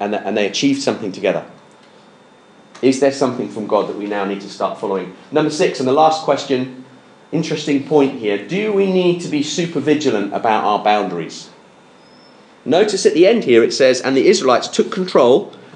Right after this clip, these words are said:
of the shallow crossings of the Jordan River across from Moab, preventing anyone from crossing."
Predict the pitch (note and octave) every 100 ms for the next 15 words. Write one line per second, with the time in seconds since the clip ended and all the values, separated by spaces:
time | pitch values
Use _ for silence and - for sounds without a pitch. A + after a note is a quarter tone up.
0 | - B2 C3 - F#3+ F#3 E3 - G3+ -
1 | E3 C3 B2 B2 B2 F3 F#3 D#3+ D3+ C3+
2 | G#2+ G#2+ - - - C#3+ C3 C3+ G#2 A2
3 | - - - - - A2+ C#3+ C3+ D3 C3
4 | C3+ F3 C3 G#2 G#2 G#2 - D3 - F#2
5 | -